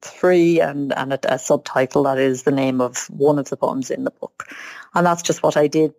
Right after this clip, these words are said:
for convenience, really, more than anything else. It was only afterwards that I realised that that's actually a very good thing to do. And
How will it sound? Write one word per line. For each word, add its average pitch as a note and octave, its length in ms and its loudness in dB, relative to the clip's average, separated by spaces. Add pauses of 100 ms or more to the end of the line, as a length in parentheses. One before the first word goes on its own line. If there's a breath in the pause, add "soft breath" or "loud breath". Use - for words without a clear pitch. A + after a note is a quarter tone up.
for - 160 -2
convenience, E3 840 0
really, D3+ 260 0
more D#3+ 300 2
than D3+ 160 -2
anything C#3 340 -2
else. C#3+ 280 2
It - 60 -4
was D3+ 100 0
only E3 180 2
afterwards - 960 -2
that C3+ 360 0 (380 loud breath)
I D3 60 2
realised C3 840 0
that C#3 140 -2
that's - 240 -6
actually C3 580 0
a C3+ 80 2
very C3 240 0
good - 240 -2
thing C3+ 300 -4
to D#3+ 100 -6
do. D3 440 0
And D3 360 -4